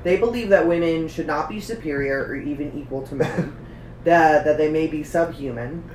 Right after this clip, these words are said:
Speaker 1: Incels specifically believe that all women are vapid and only care about looks, and that was something we just, like, went over in that
Speaker 2: Yeah.
Speaker 1: specific thread.
Speaker 2: Yeah.
Speaker 1: So therein lies the irony of the incel community, right?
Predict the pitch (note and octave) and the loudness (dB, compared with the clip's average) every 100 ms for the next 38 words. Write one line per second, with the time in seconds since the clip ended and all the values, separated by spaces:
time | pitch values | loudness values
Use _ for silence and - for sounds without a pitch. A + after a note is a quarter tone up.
0 | - G3 G#3+ G3 F3 - E3 - - A3+ | -6 -4 2 2 2 0 -6 -6 -4 -2
1 | A#3 G3+ E3 C3 C#3 B2+ - C#3 D3 D3+ | -2 -2 -4 -2 -4 -4 -2 2 4 4
2 | D3 C3+ B2 A#2+ A#2 A#2+ B2 A#2+ A#2 A#2 | 2 0 -4 -4 -4 -4 -4 -4 -6 -6
3 | A#2 A#2 A2+ A2+ A#2 A2+ - B2+ C3 B2 | -4 -2 -2 -4 -4 -6 -6 -8 -6 -6
4 | C3 B2 A#2 A#2+ A#2+ A#2 A2 - - - | -6 -8 -10 -8 -8 -10 -10 -12 -14 -16
5 | - A#2 A2 B2+ A#2+ A2 A#2+ A#2 A#2 - | -12 -12 -10 -8 -6 -6 -6 -8 -12 -12
6 | - - - A#2+ - - - C#3 C#3 B2 | -16 -14 -6 -6 -6 -12 -10 -8 -6 -8
7 | - C3 B2 - - - - - - - | -6 -8 -8 -12 -16 -16 -16 -16 -4 6
8 | F3 E3+ - - F#3+ B3 C#4+ C4+ A#3+ G#3+ | 8 8 4 -4 0 4 4 4 2 2
9 | E3+ E3 D#3+ D#3+ C#3+ - - - - - | 0 0 2 0 -2 -14 -16 -16 -18 -18
10 | - - - E3 D3+ E3 D3+ D3 C3+ B2+ | -18 -14 0 2 4 2 0 -2 -4 -4
11 | B2+ C3 B2+ C3+ B2 - C3 A#2+ G#2+ G2 | -6 -8 -6 -4 -6 -6 -6 -6 -8 -8
12 | G#2 C#3 D#3 | -2 -2 -2